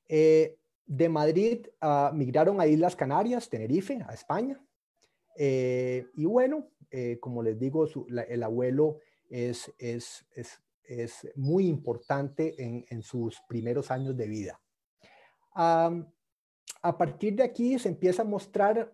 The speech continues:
otro de los grandes temas de la, del, del, del documental, que es la familia, su dinámica, su dinámica migratoria,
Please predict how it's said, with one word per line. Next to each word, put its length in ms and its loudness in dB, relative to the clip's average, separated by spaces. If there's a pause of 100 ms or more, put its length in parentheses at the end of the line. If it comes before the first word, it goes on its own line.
(140)
otro 260 2
de 80 6
los 80 4
grandes 320 2
temas 340 2
de 80 2
la, 240 0
del, 420 -4
del, 280 -4
del 120 -4
documental, 720 0 (160)
que 120 -6
es 40 0
la 80 -4
familia, 480 -4 (640)
su 240 -2
dinámica, 600 -2
su 180 -4
dinámica 420 -2
migratoria, 720 4